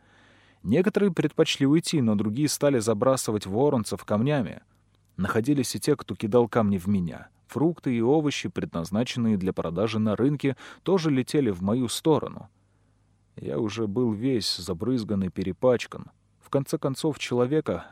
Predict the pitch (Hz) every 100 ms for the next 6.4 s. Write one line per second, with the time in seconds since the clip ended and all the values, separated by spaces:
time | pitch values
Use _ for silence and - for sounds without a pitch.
0 | - - - 120 110 90 131 - 95 87
1 | 78 90 104 127 104 - 151 139 92 87
2 | 87 - 135 - - 139 - - - -
3 | - - 82 82 95 131 - 117 87 87
4 | 131 113 - 101 92 82 90 90 139 -
5 | - 104 117 190 156 139 160 156 156 147
6 | 147 151 147